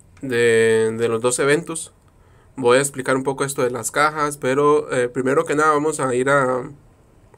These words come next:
vamos a ir a, mm, al evento de escolta.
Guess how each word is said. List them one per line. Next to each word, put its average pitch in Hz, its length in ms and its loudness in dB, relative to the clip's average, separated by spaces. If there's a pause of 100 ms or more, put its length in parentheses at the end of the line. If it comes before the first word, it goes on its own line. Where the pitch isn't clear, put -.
(2500)
vamos 135 440 0
a 123 100 0
ir 120 180 0
a, 127 320 2
mm, 117 420 -8
al 120 380 -4
evento 175 440 -2 (1000)
de 117 380 -2
escolta. 147 480 -4